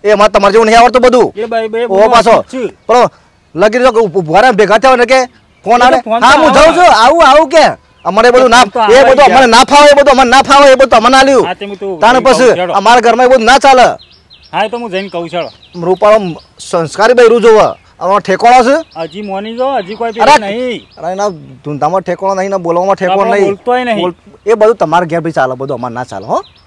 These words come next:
Speaker 2: આ તો
Speaker 1: જો,
Speaker 2: ખાલી સમજાય.
Speaker 1: હવે, હવે હાડું ના કહેતા પણ. શું કીધું?
Speaker 2: હારું નહીં કી, હેડો ને.
Speaker 1: તાણ.
Speaker 2: એ તો હું ત્યાં જઈને કહું છું, હેડો.
Speaker 1: એ તો બધો બૈરોનો ગોલાપણો કરે ને એટલે બધું હારું જ
Speaker 2: લે,
Speaker 1: લાગે.
Speaker 2: લે, પેલો ભાઈ નહીં.
Speaker 1: મને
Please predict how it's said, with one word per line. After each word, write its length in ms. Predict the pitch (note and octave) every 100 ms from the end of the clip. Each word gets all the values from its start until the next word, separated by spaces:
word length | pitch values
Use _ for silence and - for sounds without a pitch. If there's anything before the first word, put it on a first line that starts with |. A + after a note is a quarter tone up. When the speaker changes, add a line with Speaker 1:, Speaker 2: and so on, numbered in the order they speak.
| _ D#3+
Speaker 2:
આ 80 |
તો 120 | G3 B3+
Speaker 1:
જો, 80 |
Speaker 2:
ખાલી 180 | - A#3+
સમજાય. 320 | F#3+ D#3+ E3
Speaker 1:
હવે, 80 | G#3+
હવે 140 | G#3 G#3+
હાડું 240 | F3+ G3
ના 100 | A#3
કહેતા 220 | G#3+ F#3
પણ. 180 | C#3+ G2+
શું 1200 | - _ _ _ _ _ _ _ _ _ _ A3+
કીધું? 280 | A3+ G#3+ B3+ -
Speaker 2:
હારું 220 | D#3+ F3
નહીં 180 | C#3+ A#2+
કી, 140 | B2 D3
હેડો 160 | F3
ને. 60 | A2 -
Speaker 1:
તાણ. 280 | D#3 C3+ F2+ _ E3
Speaker 2:
એ 60 |
તો 100 | F#3+
હું 100 | G#3
ત્યાં 180 | G3 F#3+
જઈને 160 | E3 D3+
કહું 220 | C3 C3
છું, 100 | D#3
હેડો. 100 | C3 _ _ _ _
Speaker 1:
એ 60 | D#3
તો 80 | F#3
બધો 120 | G3
બૈરોનો 360 | G3 E3 F3+ F#3+
ગોલાપણો 480 | C#3 G3 G3 A3
કરે 200 | A3 B3+
ને 100 | C4+
એટલે 140 | A#3 B3
બધું 200 | A#3+ A3
હારું 240 | B3 B3+
જ 20 |
Speaker 2:
લે, 60 | C4
Speaker 1:
લાગે. 180 | B3+ G#3+
Speaker 2:
લે, 100 | E3+
પેલો 140 | F3
ભાઈ 120 | F3
નહીં. 180 | D#3 C#3+ D#3 D#3+ _ _ _ _ _ _ _ _ _ _ _ _ _ _ _
Speaker 1:
મને 180 | A#2+